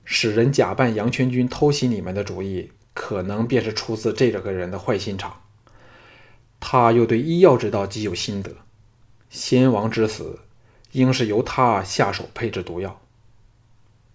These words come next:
滕毅皱眉道：“这事连你也不知道吗？”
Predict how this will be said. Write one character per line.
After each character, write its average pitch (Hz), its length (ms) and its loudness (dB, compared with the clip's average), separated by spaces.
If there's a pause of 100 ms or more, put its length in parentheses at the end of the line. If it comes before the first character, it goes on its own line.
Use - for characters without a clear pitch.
(1300)
滕 123 280 -2
毅 131 440 0
皱 160 200 6
眉 95 220 -8
道 95 240 -10 (1080)
：“这 123 240 6
事 101 480 -4
连 123 260 0
你 113 180 -4
也 156 140 0
不 - 140 -8
知 98 120 -10
道 98 140 0
吗？” 95 220 -10